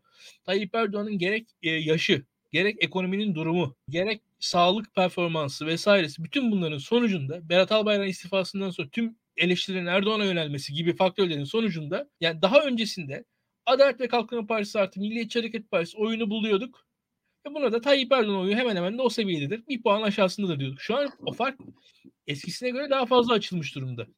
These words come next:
Saygıdeğer anketlerde. Yani neredeyse üç, dört, beş puan açıldığı ben anket gördüm. Şaşırdım. O kadar da değildir dedim. Belki o kadar değil. Ama eskiden bu bir puandı, yarım puandı.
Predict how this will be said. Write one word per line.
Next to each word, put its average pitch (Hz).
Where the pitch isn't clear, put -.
Saygıdeğer 175
anketlerde. 139
Yani 139
neredeyse 220
üç, -
dört, 202
beş 214
puan 190
açıldığı 185
ben 190
anket 185
gördüm. 147
Şaşırdım. 165
O 165
kadar 165
da 190
değildir 180
dedim. 127
Belki 180
o 202
kadar 208
değil. 202
Ama 226
eskiden 233
bu 254
bir 262
puandı, 147
yarım 196
puandı. 151